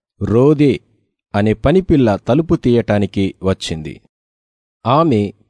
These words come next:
పేతురు స్వరం గుర్తించి చాలా ఆనందించింది. ఆ ఆనందంలో తలుపు కూడా తెరవకుండా లోపలికి పరిగెత్తి,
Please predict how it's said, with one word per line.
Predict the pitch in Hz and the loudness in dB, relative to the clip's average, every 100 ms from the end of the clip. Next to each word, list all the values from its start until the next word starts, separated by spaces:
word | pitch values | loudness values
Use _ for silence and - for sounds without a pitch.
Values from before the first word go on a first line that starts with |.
| 147 | 0
పేతురు | 185 - 233 | 0 2 -2
స్వరం | 214 147 139 123 | -2 -2 -2 -2
గుర్తించి | 104 107 - 120 - 113 113 - _ - | -4 -4 -2 -4 -2 -4 -4 -6 _ -4
చాలా | 107 113 120 156 - | 0 2 2 0 -2
ఆనందించింది. | 113 139 131 113 95 - 82 78 - _ _ _ _ - | -2 0 -2 -4 -6 -8 -10 -12 -20 _ _ _ _ -4
ఆ | 120 127 | -2 0
ఆనందంలో | 123 165 226 202 151 117 107 104 _ - | 0 2 2 0 0 0 0 -2 _ -4
తలుపు | 143 190 208 | -2 0 -2
కూడా | - 165 160 165 | 0 2 2 0
తెరవకుండా | - 104 113 - 113 104 101 - | 0 0 0 -2 -2 -2 -4 -6
లోపలికి | 92 107 151 151 151 - - 92 | -2 0 0 0 -2 -4 -6 -4
పరిగెత్తి, | 90 101 - 127 139 | -2 -2 -4 -4 -4